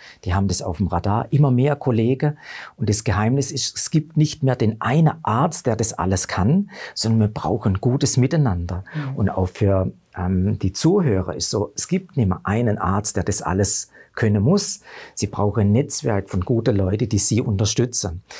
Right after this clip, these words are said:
Speaker 1: Und manchmal brauchen wir noch so einen F X Meyer mit dem Darm, manchmal noch ein guter Homöopath, manchmal brauchen wir noch jemanden mit den Mikronährstoffen, manchmal noch einen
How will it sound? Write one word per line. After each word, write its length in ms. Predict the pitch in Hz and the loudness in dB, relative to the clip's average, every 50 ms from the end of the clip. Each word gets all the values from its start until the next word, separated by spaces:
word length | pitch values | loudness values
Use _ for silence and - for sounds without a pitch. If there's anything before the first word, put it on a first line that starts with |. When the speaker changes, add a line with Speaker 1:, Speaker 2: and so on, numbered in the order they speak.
| - - - - - _ | -14 -14 -14 -16 -16 _
Speaker 1:
Und 240 | - 92 87 90 82 | -4 -2 -2 0 0
manchmal 340 | 87 104 113 110 - 127 117 | 0 0 -2 0 -2 -2 -2
brauchen 380 | 113 - 90 95 92 - 104 | -2 -2 -2 -2 -2 0 0
wir 40 | 95 | 0
noch 220 | 98 98 95 - - | 0 0 -2 -4 -6
so 140 | - - | -6 -4
einen 160 | 90 87 - - | -2 -2 -2 -2
F 180 | 101 - - | -4 -4 -4
X 220 | - 98 - - - | -6 -4 -4 0 0
Meyer 280 | 95 80 95 110 120 | 2 2 2 2 0
mit 140 | 101 90 87 | 0 -2 -2
dem 160 | 82 85 87 | -2 -2 0
Darm, 440 | 87 101 90 98 107 120 110 92 82 - - - - - - - | 0 0 0 2 2 0 0 -2 -4 -8 -14 -16 -16 -16 -14 -6
manchmal 380 | - 78 90 101 - - 101 95 | -2 0 0 0 0 0 0 0
noch 120 | 92 - | 0 0
ein 120 | - 92 92 | -2 -2 0
guter 320 | - 110 101 101 110 92 | 2 2 2 2 2 0
Homöopath, 760 | 101 101 101 101 101 - - 107 98 110 127 131 - - - - 160 165 - - - - - | 2 2 2 2 0 0 0 -2 0 0 0 -2 -4 -6 -14 -14 -16 -18 -18 -18 -20 -20 -6
manchmal 540 | - - - 101 - - 113 104 101 98 92 | -2 0 0 0 0 0 0 2 2 0 -2
brauchen 420 | - - - 85 95 95 - 98 | -6 -4 -2 0 0 0 0 -2
wir 80 | 95 92 | 0 0
noch 80 | 95 | 0
jemanden 320 | 92 98 95 95 95 - 107 | 0 2 2 0 0 0 -2
mit 80 | 95 | 0
den 80 | 101 101 | 2 2
Mikronährstoffen, 960 | 110 127 - - - 127 127 127 123 123 123 - - - - - 95 85 90 - _ - - - - - _ | 2 0 0 -2 -2 -2 0 0 0 0 -2 -2 -2 -4 -4 -4 -4 -6 -6 -8 _ -16 -14 -14 -16 -6 _
manchmal 360 | 92 107 113 104 - 110 101 | 0 0 0 2 2 2 2
noch 120 | 104 98 | 2 2
einen 280 | 113 95 98 101 98 | 0 -2 -2 -4 -6